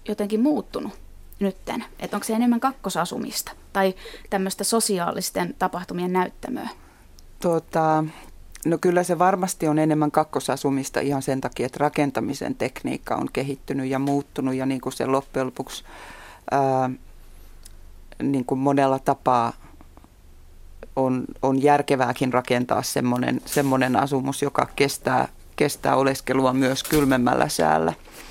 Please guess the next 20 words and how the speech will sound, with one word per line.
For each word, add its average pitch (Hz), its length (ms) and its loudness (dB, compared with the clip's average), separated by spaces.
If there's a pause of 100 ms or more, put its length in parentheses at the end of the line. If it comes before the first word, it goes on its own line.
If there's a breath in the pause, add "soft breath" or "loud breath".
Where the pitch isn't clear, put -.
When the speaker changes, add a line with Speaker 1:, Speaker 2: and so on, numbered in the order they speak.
(960 loud breath)
Speaker 2:
Et 135 220 2 (100)
tota, 131 500 2
et 135 160 2
siinä 151 280 6
mielessä 135 440 2
se 147 100 2
on 143 80 4
niinku 139 180 0
mahdollistanut 139 840 2
ihan 135 220 2
luontaisesti 143 720 4
sen, 139 400 0 (140)
sen 147 260 -2
kakkosasumisen. 147 1160 0 (1400 loud breath)
Kyllä 202 160 4
mä 202 160 6 (240)
olettaisin, 180 640 4
että 143 120 -2
se 151 80 2
sosiaalisuus - 1200 0